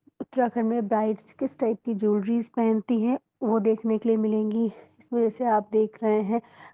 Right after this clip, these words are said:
गलोफन बहुत ही traditional jewelry है यहाँ की और बहुत ही सुंदर लगती है पहनने के बाद।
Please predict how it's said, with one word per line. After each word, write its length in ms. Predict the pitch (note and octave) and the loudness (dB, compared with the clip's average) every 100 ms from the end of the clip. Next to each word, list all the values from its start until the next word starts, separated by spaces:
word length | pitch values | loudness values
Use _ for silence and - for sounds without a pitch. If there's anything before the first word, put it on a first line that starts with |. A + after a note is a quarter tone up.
| - | -6
गलोफन 840 | G#3 G3+ G#3 G#3 - A#3 B3 B3 G#3 | 0 2 2 0 -2 0 0 -2 -4
बहुत 220 | G#3 - | -6 -4
ही 80 | A#3 | -6
traditional 680 | - G#3 G3+ F#3+ - A#3+ | -4 -2 -2 -4 -2 -2
jewelry 360 | A3 A3 G3+ G#3 | 0 0 2 2
है 120 | G#3+ | 2
यहाँ 220 | G#3+ G#3+ | 0 -2
की 120 | F#3+ A#3 | -2 -4
और 60 | |
बहुत 280 | G#3+ A#3 - | -4 -8 -4
ही 60 | C#4 | -4
सुंदर 420 | - G3 G3 G#3+ | -4 -4 -2 0
लगती 360 | G#3+ - A3 | -2 -4 -4
है 60 | A3 | -2
पहनने 380 | G#3+ G3+ G#3+ G#3 | -2 -2 -2 0
के 140 | A3 | -2
बाद। 280 | G3 G#3+ | -2 -2